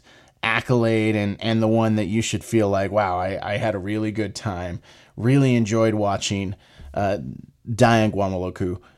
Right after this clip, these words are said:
uh, play." I, I, he was outstanding, <laughs> right? I mean, carried himself well on the field. He played hard. He was an awesome open field tackler.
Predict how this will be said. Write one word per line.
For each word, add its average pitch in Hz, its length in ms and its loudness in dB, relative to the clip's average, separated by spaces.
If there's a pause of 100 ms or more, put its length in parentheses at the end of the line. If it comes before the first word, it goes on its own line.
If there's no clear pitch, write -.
(220)
uh, 80 320 -4
play." 87 500 0
I, 135 220 2
I, 123 80 -2
he 139 280 0
was 123 440 2 (580)
outstanding, 101 560 2 (140)
<laughs> - 140 -20
right? 120 480 2 (180)
I 143 80 8
mean, 135 300 10 (280)
carried 151 300 6
himself 143 360 8
well 131 220 8
on 123 140 6
the 117 60 4
field. 131 440 2 (260)
He 127 140 0
played 131 360 4
hard. 120 340 6
He 117 80 4
was 120 120 2
an 123 80 2
awesome 127 460 2
open 117 280 0
field 117 280 0
tackler. 117 580 2